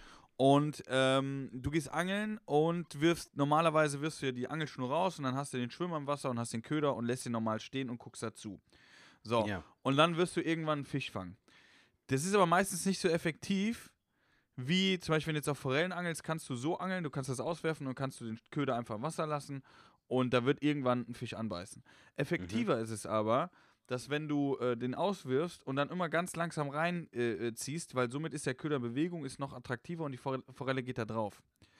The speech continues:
Speaker 2: Ja.
Speaker 1: Bedeutet, so wie du es gesa-, erzählt hast, war es jetzt in meinen Augen so, du hast immer so geangelt und hast den stehen lassen und hast jetzt einfach mal eine Zeit gebraucht und kamst dann auf die Idee, dass du jetzt anders arbeitest. Das heißt, jetzt bist du aufs Schleppen gekommen.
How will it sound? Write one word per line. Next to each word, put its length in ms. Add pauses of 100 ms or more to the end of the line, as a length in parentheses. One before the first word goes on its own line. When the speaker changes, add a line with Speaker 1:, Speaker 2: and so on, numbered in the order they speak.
(260)
Speaker 2:
Ja. 220 (220)
Speaker 1:
Bedeutet, 640 (720)
so 180
wie 40
du 80
es 120
gesa-, 240
erzählt 300
hast, 220
war 60
es 80
jetzt 160
in 40
meinen 160
Augen 160
so, 100
du 80
hast 200
immer 160
so 120
geangelt 360
und 80
hast 160
den 80
stehen 280
lassen 420 (520)
und 160
hast 160
jetzt 180
einfach 240
mal 80
eine 140
Zeit 260
gebraucht 340
und 60
kamst 340
dann 140
auf 140
die 100
Idee, 160
dass 140
du 80
jetzt 180
anders 240
arbeitest. 440
Das 140
heißt, 200
jetzt 180
bist 160
du 60
aufs 100
Schleppen 300
gekommen. 360